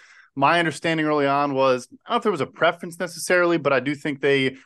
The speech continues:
were more open to the idea o-, of trading a Chase Young, but I don't think conversations were cut off and closed on Montez Sweat either.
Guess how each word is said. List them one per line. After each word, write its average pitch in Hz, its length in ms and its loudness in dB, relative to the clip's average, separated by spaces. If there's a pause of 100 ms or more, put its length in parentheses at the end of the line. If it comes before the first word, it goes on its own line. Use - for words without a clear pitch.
were 135 120 -2
more 147 280 2
open 147 280 2
to 170 80 -8
the 160 160 0
idea 160 360 0
o-, 151 120 0
of 139 140 -4
trading 160 300 -4
a 156 60 -8
Chase 151 320 -6
Young, 160 380 0 (200)
but 139 120 2
I 147 40 6
don't 151 140 2
think 147 160 -2
conversations 139 560 -4
were 117 120 -4
cut - 340 0
off 151 240 4
and 113 100 -6
closed 165 400 0
on 135 140 -2
Montez 135 420 -2
Sweat 127 220 -4
either. 139 500 2